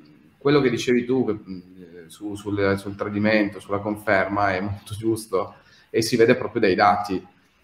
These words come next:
E lo si vede, cioè, adesso parliamo di mail marketing, però è un concetto che, mm, vale un po' per tutto e tutti, vale per, eh, i social.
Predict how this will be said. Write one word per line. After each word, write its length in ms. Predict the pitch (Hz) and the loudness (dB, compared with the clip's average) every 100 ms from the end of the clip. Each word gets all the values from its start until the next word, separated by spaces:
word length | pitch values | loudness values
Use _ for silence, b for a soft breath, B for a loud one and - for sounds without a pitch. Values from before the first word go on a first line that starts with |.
| - | 0
E 60 | 131 | 4
lo 80 | |
si 140 | 143 139 | 4 8
vede, 520 | 147 143 120 - - | 8 10 8 4 -4
cioè, 120 | - 101 | -2 -2
adesso 320 | - 117 131 | -4 -4 2
parliamo 260 | 123 117 | 2 4
di 40 | 113 | 2
mail 160 | 110 | 2
marketing, 460 | 110 110 107 101 104 | 2 0 -2 -6 -2
però 340 | 123 151 139 | 2 4 4
è 80 | - | 2
un 140 | 110 110 | -2 -2
concetto 540 | 110 110 127 123 127 | -4 -4 -6 -4 -6
che, 380 | 104 101 98 98 _ _ _ _ - | -2 -2 -2 -6 _ _ _ _ -20
mm, 300 | 80 104 101 98 _ _ _ _ | -20 -18 -18 -20 _ _ _ _
vale 260 | - 120 127 | -2 2 4
un 140 | 113 - | 2 0
po' 140 | 120 | 0
per 200 | 117 101 | 0 -2
tutto 560 | 101 120 117 - 98 - | 0 -2 -2 -4 -6 -6
e 100 | 98 | -6
tutti, 460 | 110 110 - 95 | -4 -4 -6 -6
vale 280 | 95 98 101 | -2 0 0
per, 340 | 101 98 101 101 | 0 0 0 0
eh, 640 | 101 98 98 98 - _ | 2 2 2 -2 -12 _
i 100 | 98 | -8
social. 720 | 95 101 113 98 - 95 92 | -2 4 4 4 0 -2 -2